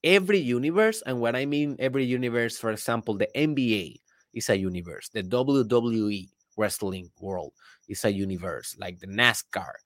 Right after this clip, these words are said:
is a universe, like, uh, I don't know, maybe, uh, Hollywood is kind of a universe. Like every area, in, ev-, and not only every area, because, for example, wrestling have an area,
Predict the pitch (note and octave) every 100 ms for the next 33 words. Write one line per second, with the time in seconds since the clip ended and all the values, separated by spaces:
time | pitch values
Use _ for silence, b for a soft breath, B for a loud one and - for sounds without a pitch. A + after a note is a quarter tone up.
0 | b b - - G2+ G2+ G2 F2+ D2 C2
1 | - F#2+ F2+ F2+ - G2+ F2+ D#2 A1 G1+
2 | G#2+ A2 G#2 G#2+ F#2 D2+ A1+ G1+ E2+ G#2+
3 | G#2+ A2 G#2 F#2 F2+ - - C2+ G1+ G1+
4 | G1+ - B B B _ _ _ _ _
5 | _ _ _ _ _ _ - - - D#3
6 | E3+ C3 G2 F2 - - - - A2+ G#2
7 | G#2 G2 F#2+ F2+ - G2 - B B B
8 | - G#3 A3+ A#3 - _ _ - D3+ D3+
9 | D3+ D3 C#3 C3+ B2+ - C#3 - D3 D3
10 | D3 D#3+ A#3 G#3+ G#3+ G3 E3 C#3+ C#3 D3
11 | D#3+ C#3 A#2 A2 A2+ G#2+ - A#2 - B2+
12 | A2+ G#2+ F#2+ b b b b G2 B2 E3+
13 | F#3 F3 E3+ E3 D3 C#3+ C3+ A#2+ B2 A2
14 | A2+ C#3